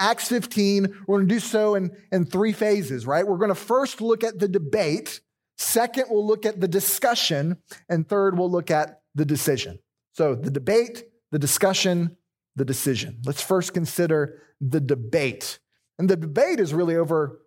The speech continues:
one key question. What is necessary for salvation? What is necessary for salvation?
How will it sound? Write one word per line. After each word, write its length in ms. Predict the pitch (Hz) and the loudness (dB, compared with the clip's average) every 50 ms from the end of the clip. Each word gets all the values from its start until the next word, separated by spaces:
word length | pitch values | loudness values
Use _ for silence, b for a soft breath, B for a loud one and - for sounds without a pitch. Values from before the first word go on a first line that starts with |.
| _ _ | _ _
one 280 | - 156 233 254 233 208 | -2 0 0 2 2 0
key 160 | - 226 220 | 0 0 0
question. 520 | 165 - 226 233 220 - - - 135 98 - _ _ _ _ _ _ _ _ _ _ | 0 0 0 0 0 0 -2 -2 -4 -6 -10 _ _ _ _ _ _ _ _ _ _
What 460 | - 143 165 220 277 294 277 - - | -6 -2 0 2 2 2 0 0 0
is 240 | 214 208 180 147 147 | 0 0 0 0 2
necessary 760 | 160 165 196 202 - - 196 - - - 156 151 147 151 156 | 2 2 2 2 0 0 -2 0 0 0 2 2 2 2 0
for 560 | 143 151 - 143 139 135 131 127 127 131 127 | -2 -2 -2 0 0 2 2 2 0 -2 -4
salvation? 720 | - - - 139 127 123 127 127 123 117 - - - - - _ _ _ _ _ _ _ _ _ _ _ _ _ _ _ | -8 -4 0 0 2 2 2 0 0 0 -4 -6 -10 -12 -14 _ _ _ _ _ _ _ _ _ _ _ _ _ _ _
What 260 | - 165 202 233 240 247 | -2 0 0 2 2 0
is 200 | 208 170 151 165 | -2 0 0 0
necessary 680 | 196 226 233 - 202 170 147 170 156 147 139 143 139 B B B B B B | 0 0 0 0 -4 -4 -2 0 0 2 2 0 -2 B B B B B B
for 160 | - 160 160 | -4 -2 -2
salvation? 680 | - - 160 139 139 131 151 151 147 143 - - - | 0 0 2 2 2 2 2 2 2 0 -4 -8 -10